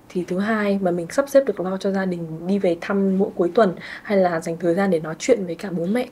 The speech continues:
thôi, nó cũng đã tốn ngốn rất là nhiều thời gian rồi. Thứ ba là nếu mà dành cho bạn bè là việc mà mình có thể xây dựng lại, gọi là làm mới cũng như là duy trì mối quan hệ của mình, nó cũng đã tốn thêm rất là nhiều các năng lượng khác nhau nữa rồi. Để có một người về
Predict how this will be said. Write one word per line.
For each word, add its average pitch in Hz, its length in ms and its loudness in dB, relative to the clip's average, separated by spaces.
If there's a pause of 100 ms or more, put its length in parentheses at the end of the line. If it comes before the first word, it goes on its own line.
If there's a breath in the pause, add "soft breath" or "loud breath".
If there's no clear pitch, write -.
thôi, 220 100 4 (440 loud breath)
nó 185 160 -2
cũng 214 160 -2
đã 220 260 -4
tốn 196 400 0
ngốn 196 260 4
rất 330 120 -2
là 277 60 2
nhiều 202 200 2
thời 170 120 0
gian 202 260 -2
rồi. 196 120 -6 (640 loud breath)
Thứ 208 100 6
ba 233 400 2
là 185 120 0
nếu 175 240 2
mà 247 160 4
dành 190 180 2
cho 220 100 -2
bạn 214 220 0
bè 180 220 4
là 170 120 0
việc 175 240 -4
mà 175 80 4
mình 170 200 -2
có 175 180 2
thể 180 220 4 (180)
xây 247 240 6
dựng 254 220 2
lại, 226 180 0 (280)
gọi - 180 2
là 160 280 -4
làm 180 300 0
mới 196 300 8 (100)
cũng 262 180 0
như 262 140 6
là 202 180 4
duy 269 320 8
trì 185 260 0
mối 175 200 0
quan 240 140 -4
hệ 254 220 6
của 175 60 -6
mình, 170 220 -4 (280 loud breath)
nó 190 140 0
cũng - 180 -6
đã 247 180 0
tốn 190 200 4
thêm 233 260 6
rất 277 200 0
là 226 80 4
nhiều 185 220 4
các 240 100 -2
năng 254 220 -2
lượng 262 160 4
khác 311 220 -6
nhau 262 140 0
nữa 233 160 0
rồi. 233 160 4 (360 loud breath)
Để 170 300 0
có 175 120 0
một 247 140 -6 (100)
người 190 360 4
về 175 140 -2